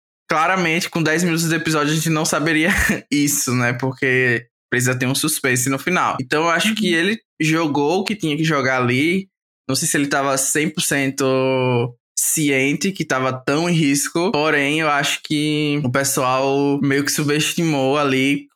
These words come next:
Speaker 1: e que é uma coisa que o Jeff mudou, né? Essa reta final onde esse estilo de jogador pode chegar muito bem, porque é o que o Jeff quer, né? <laughs> Basicamente.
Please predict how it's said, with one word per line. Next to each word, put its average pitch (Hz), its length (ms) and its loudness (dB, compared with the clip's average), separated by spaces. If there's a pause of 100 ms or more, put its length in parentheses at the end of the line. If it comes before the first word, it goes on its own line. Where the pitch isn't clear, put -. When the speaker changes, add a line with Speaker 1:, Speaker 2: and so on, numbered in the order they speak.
Speaker 1:
e 156 200 0 (140)
que 180 140 0
é 185 80 2
uma 269 160 0
coisa 196 240 0
que 196 140 -2
o - 20 2
Jeff 170 300 0
mudou, 175 320 2
né? 131 180 2
Essa 143 180 0
reta 151 240 0
final 143 480 0
onde 147 400 2
esse 165 320 0
estilo 160 300 -2
de 156 140 2
jogador 151 680 0
pode 151 380 0
chegar 147 360 0
muito 151 240 -2
bem, 147 460 2
porque 143 680 2
é 135 100 2
o 139 60 0
que 151 100 0
o 147 40 2
Jeff 143 260 -2
quer, 117 200 0
né? 143 100 2 (120)
<laughs> - 100 2
Basicamente. 131 840 0